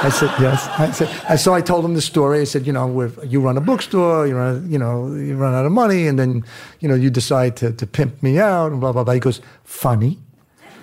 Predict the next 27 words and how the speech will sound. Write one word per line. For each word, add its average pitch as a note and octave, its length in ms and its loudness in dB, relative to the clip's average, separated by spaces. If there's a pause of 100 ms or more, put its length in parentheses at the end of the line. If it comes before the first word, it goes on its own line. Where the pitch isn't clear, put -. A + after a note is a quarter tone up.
You C#3 100 2
know, A#2 220 -6
then E3 120 2
I E3 40 2
said D#3+ 200 0
something D#3 240 2
else. C#3+ 180 0
He D3 60 -2
goes, B2 240 -2 (120)
"Not C3+ 320 0
funny." C3 440 0 (420)
Then D#3 300 0
another D3+ 240 2
something D#3 260 2
else, D3 160 2 (180)
"Could D#3+ 220 2
be D3+ 140 0
funny," D#3 480 -2 (400)
you D#3 80 2
know. C#3 180 2 (360)
So D#3+ 200 2
then F3 120 2
he F3+ 80 2
said, C#3+ 200 0
"You G3 180 4
write C3+ 300 2
it, G3+ 240 -2